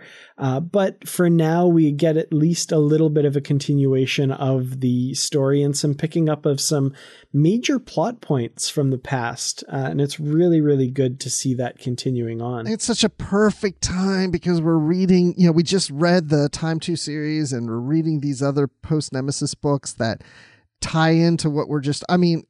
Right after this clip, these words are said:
Speaker 2: oh my gosh, I'm just like, I, I'm as, like, thrilled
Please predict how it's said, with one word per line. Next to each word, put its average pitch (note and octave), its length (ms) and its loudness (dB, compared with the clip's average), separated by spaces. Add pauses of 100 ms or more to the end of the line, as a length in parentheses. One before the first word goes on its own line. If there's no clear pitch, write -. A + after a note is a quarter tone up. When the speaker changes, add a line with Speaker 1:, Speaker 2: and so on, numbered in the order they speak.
(160)
Speaker 2:
oh F#3 120 -2
my D#3 140 -6
gosh, G2 440 -12
I'm C#3+ 160 -2
just B2 260 -4
like, A2 300 -6 (480)
I, F#3+ 180 0
I'm A3+ 280 2
as, F3 280 2
like, D#3+ 220 2
thrilled F3 380 0